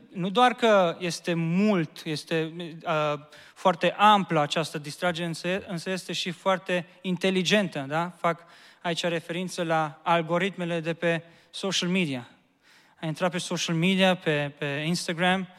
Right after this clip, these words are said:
spre, spre exemplu, și videoclipuri care nu fac mult sens, dar începi să te uiți la unul și parcă vine următorul și parcă trece timpul, nu-i așa? Numai tinerii cred că știu despre ce vorbesc, sau? Știu și alții? Nu?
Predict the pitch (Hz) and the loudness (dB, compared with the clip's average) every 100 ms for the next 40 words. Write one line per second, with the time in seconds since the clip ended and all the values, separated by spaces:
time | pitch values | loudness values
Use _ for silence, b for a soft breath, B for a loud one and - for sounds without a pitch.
0 | B B B _ 180 185 - 185 170 156 | B B B _ -6 -6 -6 -4 -4 -2
1 | 190 - 185 - 202 196 - b b _ | -4 -4 -6 -4 -6 -6 -10 b b _
2 | 185 208 214 247 208 214 214 208 - 226 | -4 -4 -2 -2 -2 2 2 2 0 0
3 | 220 220 - 233 175 156 175 175 B B | 0 -2 -2 -4 -4 -2 -2 -2 B B
4 | B _ 180 - 214 - 214 220 196 220 | B _ -6 -4 -4 -4 -2 0 2 2
5 | 240 220 208 214 202 208 214 208 208 208 | 2 -2 -2 -2 0 0 -2 -4 -8 -8
6 | 196 208 208 202 202 190 156 147 - 175 | -4 -2 0 -2 -4 -4 -6 -8 -4 -4
7 | 170 185 175 - 190 180 170 175 151 151 | -2 -6 -6 -8 -8 -8 -8 -8 -6 -8
8 | 156 185 - B B B B B B - | -6 -8 -10 B B B B B B -14
9 | 175 170 165 185 165 139 - 143 135 - | -6 -4 -4 -4 -4 -6 -8 -10 -8 -10
10 | 147 131 - - 131 131 131 120 - 151 | -10 -10 -12 -12 -10 -10 -12 -12 -10 -10
11 | 151 _ _ _ - 160 143 160 160 170 | -10 _ _ _ -14 -12 -8 -8 -10 -10
12 | 147 _ _ _ - 165 | -14 _ _ _ -10 -10